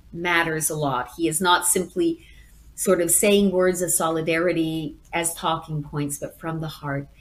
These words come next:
But as it relates to the thousands of college students, to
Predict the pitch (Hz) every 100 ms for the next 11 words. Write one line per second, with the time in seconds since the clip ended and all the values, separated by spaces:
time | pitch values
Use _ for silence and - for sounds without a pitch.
0 | - - - - 220 - 233 277 294 269
1 | 220 190 190 - 196 160 160 151 - -
2 | 196 180 190 196 185 185 - 165 151 151
3 | - - 156 139 135 139 - - - _
4 | - 202 185 170 165